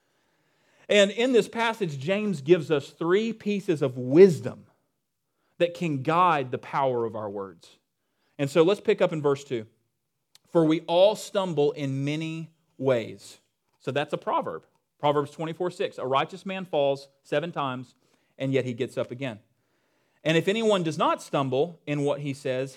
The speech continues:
he is a perfect man, able also to bridle his whole body."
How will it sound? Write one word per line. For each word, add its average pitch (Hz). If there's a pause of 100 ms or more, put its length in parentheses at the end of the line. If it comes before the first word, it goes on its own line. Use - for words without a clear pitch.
he 208
is 160
a 143
perfect 247
man, 147 (800)
able 185
also 151
to 139
bridle 135
his 131
whole 120 (300)
body." 113